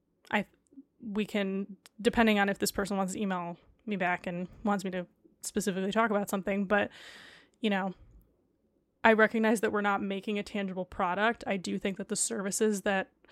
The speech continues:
financial services and Wall Street provides this country are of the utmost importance. I think, you know, there's a lot of nuance there, and I'm happy to talk more about it on the podcast or talk one-on-one with people, but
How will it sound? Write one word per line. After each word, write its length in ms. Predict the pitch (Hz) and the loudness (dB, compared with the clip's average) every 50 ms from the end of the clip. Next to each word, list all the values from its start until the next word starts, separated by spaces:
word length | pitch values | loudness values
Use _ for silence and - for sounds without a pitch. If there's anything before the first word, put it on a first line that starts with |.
| - - - - - _ _ _ | -20 -20 -20 -20 -20 _ _ _
financial 360 | _ - 214 208 202 196 - 190 | _ 0 2 2 2 0 -2 -4
services 420 | - 208 196 190 202 - 208 196 | -2 0 0 0 -2 -4 -4 -4
and 140 | 190 190 196 | -2 -2 -2
Wall 160 | 185 180 185 | 0 0 -2
Street 300 | 190 - - - 214 - - | -2 -4 -8 -10 -10 -10 -6
provides 600 | - 214 196 185 196 175 170 170 180 185 175 - | -6 -6 -2 0 0 0 2 0 -2 -2 -4 -6
this 200 | - 202 180 - | -6 -6 -6 -4
country 520 | - - 208 190 - - 208 226 240 247 - | -2 -2 -2 -2 0 0 2 2 2 2 2
are 580 | - 208 190 185 185 180 180 180 180 185 - - _ _ _ _ _ _ _ _ _ _ _ _ _ _ _ _ _ _ _ _ | 2 0 2 2 0 0 0 -2 -2 -4 -8 -12 _ _ _ _ _ _ _ _ _ _ _ _ _ _ _ _ _ _ _ _
of 160 | - 226 214 180 | 2 2 2 4
the 140 | 214 202 | 2 0
utmost 640 | - 214 196 - 202 202 190 196 - - - - - - _ _ _ _ _ _ | 0 0 -2 0 0 0 0 -2 -4 -6 -8 -10 -14 -20 _ _ _ _ _ _
importance. 580 | 226 202 - - 202 190 196 214 220 254 262 - | -4 -4 -2 -2 -4 -4 -2 -2 -2 -4 -4 -4
I 120 | 247 196 | -6 -6
think, 320 | 180 - 196 196 185 - _ _ - - - - - - - - _ _ _ _ _ _ | -4 -4 -4 -4 -6 -10 _ _ -20 -20 -20 -20 -20 -20 -20 -20 _ _ _ _ _ _
you 100 | - 233 | -4 -2
know, 80 | 202 202 | 0 0
there's 180 | 190 202 190 190 | 0 -2 -2 -2
a 60 | 202 | 0
lot 160 | 190 190 180 | 0 0 0
of 60 | 175 | 0
nuance 400 | 185 185 180 180 180 185 185 - | 0 -2 0 0 0 0 -2 0
there, 140 | - 214 208 | 2 2 2
and 80 | 202 196 | 4 2
I'm 80 | 190 | 0
happy 300 | 175 202 175 180 - 208 175 | 0 0 -2 -2 -2 -4 -2
to 200 | 185 185 185 - _ _ _ _ _ _ _ _ - _ | -2 -2 -4 -6 _ _ _ _ _ _ _ _ -20 _
talk 240 | - - 208 202 | 2 2 2 4
more 120 | 220 214 208 | 4 2 2
about 160 | 202 202 196 | 4 4 4
it 60 | 196 | 2
on 80 | 196 196 | 2 0
the 40 | 190 | -2
podcast 540 | - 202 190 190 - - 202 190 180 - - | 0 0 0 0 0 -2 -2 -2 -2 -4 -10
or 60 | 196 | -10
talk 260 | - - 202 190 - - - _ _ | -2 0 0 0 0 -6 -16 _ _
one-on-one 440 | - 208 202 190 196 196 208 214 214 | -6 -4 -2 -2 -2 0 0 0 0
with 140 | 208 185 - | -2 -4 -4
people, 260 | - 208 - - 196 | -8 -8 -4 -4 -6
but 340 | 180 - 208 202 202 208 | -2 0 0 2 2 0